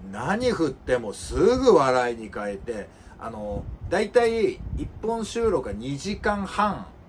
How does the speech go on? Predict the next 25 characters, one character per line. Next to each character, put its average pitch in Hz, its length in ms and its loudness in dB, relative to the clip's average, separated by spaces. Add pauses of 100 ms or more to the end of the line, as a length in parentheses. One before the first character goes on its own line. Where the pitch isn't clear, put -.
(260)
あ 120 120 2
る 113 140 -4
ん 92 40 -12
で 87 80 -16
す - 120 -18
よ。 71 120 -16 (960)
で、 214 400 6
実 143 120 -12
際 196 160 0
オ 202 120 4
ン 220 60 2
エ 214 40 2
ア 190 60 2
に 165 60 -2
な 165 80 2
る 160 80 -2
の 185 40 0
が 208 100 2
五 139 300 0
十 147 760 2
何 156 200 2
分 156 140 0
ぐ 131 100 -2
ら 101 160 -2
い？ 202 80 -8